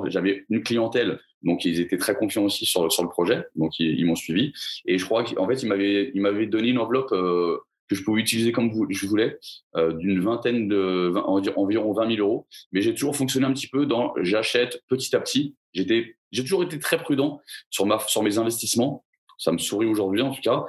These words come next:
Euh, donc, j'avais pris une petite enveloppe, euh, peut-être de dix, douze mille euros, avec lequel j'avais acheté du matériel, des barres d'haltérophilie, j'avais acheté, euh, euh, bah, quelques casiers quand même. J'avais faire aussi, j'avais fait aussi faire des douches, euh, enfin, une douche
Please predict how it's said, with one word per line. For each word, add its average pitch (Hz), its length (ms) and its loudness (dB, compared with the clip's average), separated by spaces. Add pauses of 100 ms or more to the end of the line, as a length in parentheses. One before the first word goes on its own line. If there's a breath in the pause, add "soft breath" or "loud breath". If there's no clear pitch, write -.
(440 loud breath)
Euh, 85 1600 0
donc, 110 200 0
j'avais 110 220 2
pris 123 120 -2
une 123 100 2
petite 123 280 -2
enveloppe, 120 340 0
euh, 92 680 2 (120)
peut-être 95 220 0
de 87 160 2
dix, 113 240 -6
douze 113 200 0
mille 107 140 0
euros, 104 320 0 (260)
avec 82 200 0
lequel 95 200 0
j'avais 87 180 2
acheté 87 160 -4
du 90 80 0
matériel, 90 480 2
des 90 100 0
barres 87 140 2
d'haltérophilie, 85 840 0
j'avais 78 200 2
acheté, 87 260 2
euh, 73 400 2 (560 loud breath)
euh, 73 760 0
bah, 78 120 0
quelques 85 260 0
casiers 80 240 0
quand 82 140 0
même. 104 180 0
J'avais 85 220 2
faire 90 240 -2
aussi, 87 200 0
j'avais 87 160 0
fait 95 120 -4
aussi 87 220 0
faire 92 200 -2
des 87 100 2
douches, 120 380 0
euh, 87 160 2
enfin, - 160 0
une 101 160 0
douche 117 280 0